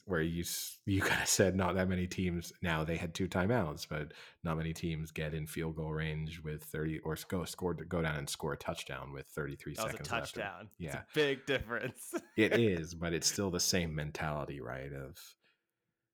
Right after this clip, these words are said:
Speaker 1: it's also a big vote of confidence to your defense, even if they <laughs> then let you down. But it is a statement of saying, "Look, we trust you to get a four and out here." But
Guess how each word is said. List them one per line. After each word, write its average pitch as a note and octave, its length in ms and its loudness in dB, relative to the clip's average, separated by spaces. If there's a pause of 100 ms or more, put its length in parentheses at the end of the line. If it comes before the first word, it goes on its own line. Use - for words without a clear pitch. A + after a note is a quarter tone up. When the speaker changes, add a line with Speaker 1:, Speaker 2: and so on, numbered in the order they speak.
(2000)
Speaker 1:
it's E3 100 2
also C3 220 8
a F#2+ 40 6
big F#2 220 4
vote F2 240 0
of D#2 80 -4
confidence D#2+ 540 -2
to - 100 -6
your C#2 100 -4
defense, F2 600 -6 (380)
even F2 220 0
if D#2+ 140 -2
they F2 100 2
<laughs> - 160 2
then F2+ 120 -2
let D2+ 200 -6
you - 60 -20
down. D#2+ 460 -4 (220)
But D2+ 120 -4
it D#2+ 80 -6
is D#2 580 -2
a D#2 120 -6
statement D2+ 440 -2
of C2+ 100 -8
saying, D2 500 -6 (1160)
"Look, F2+ 240 -6
we D2+ 80 -8
trust - 380 -4
you D2 320 -4
to D2 260 -8 (1120)
get D2 160 -4
a D2+ 60 -2
four D#2 360 -4
and D#2 100 -2
out E2 280 -4
here." - 240 -14 (800)
But B1+ 220 -8